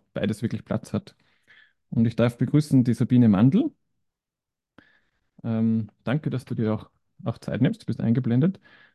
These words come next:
Du bist Politikwissenschaftlerin und du warst lange am Ludwig-Boltzmann-Institut für Menschenrechte tätig, lehrst an der Uni Wien und forscht an der Bertha Suter Privatuni in Sankt Pölten. Und inhaltlich beschäftigst du dich stark mit so Frauenrechten, Rechte von Menschen mit Behinderung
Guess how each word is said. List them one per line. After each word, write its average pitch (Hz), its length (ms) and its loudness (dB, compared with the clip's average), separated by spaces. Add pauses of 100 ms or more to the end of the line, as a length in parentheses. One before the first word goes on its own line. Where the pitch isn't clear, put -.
(140)
Du - 80 -4
bist 123 220 0
Politikwissenschaftlerin 147 1200 0 (140)
und 120 180 -6
du 117 60 -6
warst 107 260 -4
lange 107 240 2
am 107 300 2 (260)
Ludwig-Boltzmann-Institut 113 880 -2
für 110 120 -2
Menschenrechte 123 840 -2
tätig, - 500 -4 (560)
lehrst 104 320 2
an 113 80 6
der 104 80 2
Uni 104 180 4
Wien 165 280 6
und - 240 2
forscht - 320 -4
an 110 100 0
der 95 80 -2
Bertha - 320 -4
Suter - 320 -2
Privatuni 101 500 2
in 98 40 2
Sankt 101 220 -6
Pölten. 143 540 2 (840)
Und 113 240 2
inhaltlich 156 340 6
beschäftigst 131 460 -2
du 127 60 -6
dich - 160 -8
stark - 260 -4
mit 107 140 2
so 101 180 2
Frauenrechten, 120 1160 2
Rechte - 340 -6
von 113 100 2
Menschen 107 280 2
mit 101 100 -2
Behinderung 131 680 0